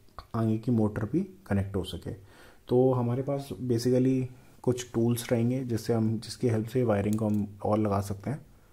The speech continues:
देखिए इस तरीके की हम एक हमारे पास clamps रहेंगी और अगर आपके पास clamps नहीं है तो आप directly भी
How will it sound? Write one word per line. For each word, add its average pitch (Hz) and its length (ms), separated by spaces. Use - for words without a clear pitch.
देखिए 123 320
इस - 340
तरीके 143 300
की 143 140
हम 135 300
एक 123 240
हमारे 113 220
पास - 320
clamps 120 400
रहेंगी 123 400
और 113 240
अगर 120 220
आपके 127 220
पास 127 180
clamps 117 460
नहीं 120 160
है 123 120
तो 127 120
आप 120 180
directly 110 500
भी 131 220